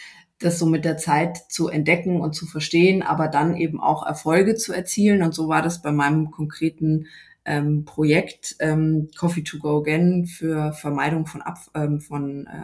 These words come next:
Einwegbechern, ähm,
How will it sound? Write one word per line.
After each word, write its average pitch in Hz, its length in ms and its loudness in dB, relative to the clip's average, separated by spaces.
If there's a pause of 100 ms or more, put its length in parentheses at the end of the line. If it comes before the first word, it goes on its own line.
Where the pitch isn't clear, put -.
Einwegbechern, 190 880 2 (720)
ähm, 165 460 4